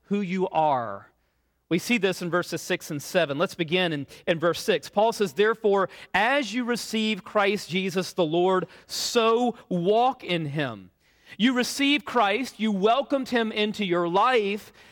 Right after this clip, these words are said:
Now he says, "Now live that out,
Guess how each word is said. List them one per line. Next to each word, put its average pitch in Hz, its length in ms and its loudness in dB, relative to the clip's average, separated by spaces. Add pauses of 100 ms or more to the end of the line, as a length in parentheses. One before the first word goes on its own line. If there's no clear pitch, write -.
(120)
Now 262 380 4
he 233 120 4
says, 240 320 2 (100)
"Now 226 160 2
live 247 600 4
that 247 260 2
out, 247 480 2